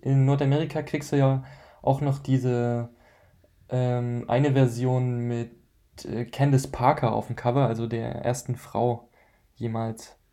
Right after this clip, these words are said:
ähm, auf einem two K Cover, finde ich auch richtig cool, dass da solche Anpassungen gemacht werden. Und was ich natürlich auch sehr, sehr berechtigt finde, dass, du hast es vorhin angesprochen, Dirk zum ersten Mal, ähm, two K Cover Athlet ist. Also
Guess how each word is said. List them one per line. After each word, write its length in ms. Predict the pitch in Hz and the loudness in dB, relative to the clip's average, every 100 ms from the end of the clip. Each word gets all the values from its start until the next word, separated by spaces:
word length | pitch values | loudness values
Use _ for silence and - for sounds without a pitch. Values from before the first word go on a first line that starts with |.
| _ _ _ _ _ _ _ _ | _ _ _ _ _ _ _ _
ähm, 260 | 120 117 117 | -8 -6 -4
auf 160 | - 131 | -4 -2
einem 100 | 123 | -4
two 100 | 127 | 0
K 160 | 123 | 0
Cover, 280 | - 117 127 | 0 0 0
finde 180 | 131 120 | 0 -4
ich 120 | - | -2
auch 180 | 113 - | -2 0
richtig 360 | 135 135 - | -2 -2 -2
cool, 120 | 131 120 | 0 0
dass 160 | 113 | -2
da 160 | 120 113 | -4 -4
solche 220 | 117 - | -4 -4
Anpassungen 360 | 123 135 123 113 | -2 -2 -2 -4
gemacht 340 | 110 110 - | -6 -8 -6
werden. 360 | 117 117 139 139 - - - - - | -4 0 -2 -2 -14 -20 -20 -20 -16
Und 200 | - 131 | 0 4
was 120 | 139 147 | 4 4
ich 220 | 151 - | 0 2
natürlich 360 | 139 143 139 | 4 4 4
auch 340 | 131 143 - - _ _ _ _ - | 4 4 2 -14 _ _ _ _ -10
sehr, 340 | 120 131 151 | 2 8 8
sehr 120 | 143 139 | 8 8
berechtigt 500 | 139 151 151 139 - | 8 6 4 0 2
finde, 220 | 131 135 | 4 4
dass, 340 | 131 131 - | 4 0 -4
du 80 | 127 | -2
hast 140 | 131 135 | 0 0
es 80 | |
vorhin 200 | 135 127 | -2 0
angesprochen, 640 | 127 147 139 - 120 135 135 - - | 2 0 -2 -2 0 2 0 -4 -14
Dirk 380 | 120 120 160 - | -4 4 4 4
zum 160 | - 135 | 4 6
ersten 400 | 110 156 - 131 | 6 4 2 2
Mal, 420 | 131 180 143 - - | 4 4 2 0 -8
ähm, 360 | 120 120 117 117 | -4 -2 -4 -6
two 100 | - | -8
K 180 | 135 123 | 0 0
Cover 300 | 127 120 117 | 4 4 4
Athlet 420 | 110 - 113 113 | 0 -4 -6 -4
ist. 260 | 117 113 - | -6 -8 -8
Also 380 | 117 113 113 | -4 -4 -4